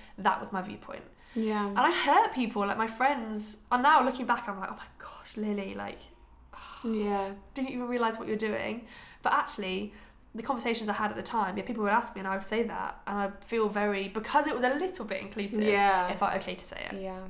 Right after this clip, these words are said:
Speaker 1: Um, and now, thankfully, have developed my theology and opinions and have come much further away from that. And now I feel at a point where I can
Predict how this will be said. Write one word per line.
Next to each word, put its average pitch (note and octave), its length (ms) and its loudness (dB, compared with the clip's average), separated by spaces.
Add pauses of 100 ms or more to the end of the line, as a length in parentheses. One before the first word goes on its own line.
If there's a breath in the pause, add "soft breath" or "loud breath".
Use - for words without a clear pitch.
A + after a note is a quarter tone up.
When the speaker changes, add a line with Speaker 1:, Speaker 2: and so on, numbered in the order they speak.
(440)
Speaker 1:
Um, G3+ 500 4 (420 loud breath)
and A#3 160 4
now, G#3 380 6 (200)
thankfully, G3 440 -4
have F#3 280 -4 (420 loud breath)
developed G3+ 680 2 (280)
my F#3+ 340 -2 (160)
theology F#3+ 460 -2
and F#3+ 100 -4
opinions F3+ 480 -6
and F#3 100 -4
have F#3 120 -6
come F3+ 400 -6
much B3+ 440 -2
further F#3 240 -2
away F3 160 -2
from F3 200 -12
that. D#3+ 200 -8
And F#3 120 -8
now F3 160 -4
I E3+ 60 -6
feel F3 300 -10
at - 60 -10
a F3+ 40 -12
point - 260 -12
where - 100 -8
I - 140 -8
can G#3 320 -14